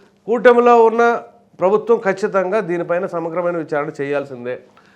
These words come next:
అసలైన దోషులను పట్టుకోవాల్సిందే, శిక్షించాల్సిందే. ప్రజలకు సంబంధించిన భూములు ఏదైనా సరే అక్రమంగా దోచేసుకుంటే వాటన్నిటిని కూడా పరిరక్షించవలసిన బాధ్యత ప్రభుత్వం పైన ఉన్నది.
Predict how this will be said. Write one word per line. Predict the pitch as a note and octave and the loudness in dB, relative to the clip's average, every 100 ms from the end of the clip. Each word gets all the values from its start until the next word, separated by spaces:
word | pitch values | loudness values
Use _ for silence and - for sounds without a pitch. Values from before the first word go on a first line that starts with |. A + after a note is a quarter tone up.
| _ - | _ -8
అసలైన | C3 E3+ F3 E3 | -4 0 0 0
దోషులను | D3 D#3+ E3 E3+ | -2 -2 -4 -4
పట్టుకోవాల్సిందే, | C#3+ C3+ C#3+ C#3+ C#3+ C#3 C3+ F#3+ | -6 -6 -4 -2 -2 -6 -10 -10
శిక్షించాల్సిందే. | D#3+ - D3 C#3 B2+ A#2 A#2+ G#2+ A#2+ A#2 - - _ _ - | -12 -16 -12 -8 -6 -6 -8 -8 -4 -4 -6 -16 _ _ -6
ప్రజలకు | D#3 G3 G3 | -2 -2 -2
సంబంధించిన | F#3 F3 F3+ F3+ E3 | -2 -4 -6 -6 -8
భూములు | D#3+ C#3+ F3 F3 | -6 -4 -2 -2
ఏదైనా | E3+ F3 | -2 -4
సరే | F3 F3 | -4 -6
అక్రమంగా | C3 C#3+ E3+ E3+ E3 | -6 -6 -4 -2 -2
దోచేసుకుంటే | D3 D#3 D#3 E3 D#3+ D3+ D3+ A3+ - - - | -2 -4 -4 -8 -8 -10 -2 -2 -2 -14 -8
వాటన్నిటిని | C#3+ D#3 D3 D3 D3+ C#3+ | -2 0 -2 -4 -4 -4
కూడా | C3+ D#3 G3 - _ _ | -6 -6 -6 -10 _ _
పరిరక్షించవలసిన | F3+ B3 B3+ A#3+ A3 G#3+ G3+ F#3 E3+ | 4 6 4 2 -6 -4 -2 -2 -4
బాధ్యత | C#3+ C#3 D#3+ E3 | -4 -4 -4 -6
ప్రభుత్వం | E3+ C#3+ C3 C#3+ | -10 -10 -10 -12
పైన | B2 A#2+ D3+ | -8 -6 -6
ఉన్నది. | G#2+ G#2 F#2+ A#2+ G#2+ | -8 -10 -8 -8 -8